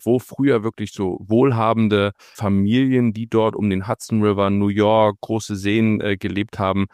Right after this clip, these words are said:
eben schon anfingen, dort diese Rennen zu fahren.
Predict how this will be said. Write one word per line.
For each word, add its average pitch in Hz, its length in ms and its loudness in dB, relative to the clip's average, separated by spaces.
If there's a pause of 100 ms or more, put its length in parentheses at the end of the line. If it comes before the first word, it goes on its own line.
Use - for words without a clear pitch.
(240)
eben 110 220 2
schon 110 220 2
anfingen, 107 720 0
dort 95 240 0
diese 92 240 -6
Rennen 85 240 -4
zu - 160 -14
fahren. - 320 -12